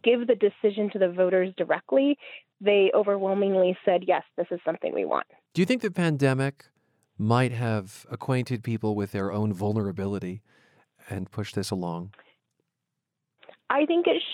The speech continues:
Speaker 1: showed the urgency for something like this. Um, we've been polling on this issue for years,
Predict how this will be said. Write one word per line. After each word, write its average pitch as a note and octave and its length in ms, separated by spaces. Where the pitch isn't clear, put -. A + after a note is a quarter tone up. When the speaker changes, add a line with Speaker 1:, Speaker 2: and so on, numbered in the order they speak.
Speaker 1:
showed D#4 220
the C#4 120
urgency C4+ 640
for D#4+ 240
something E4+ 320
like E4+ 180
this. F#4 240
Um, A3+ 540
we've C#4+ 440
been F4 220
polling A3+ 580
on G3 160
this G3 180
issue G3 380
for G3 100
years, - 480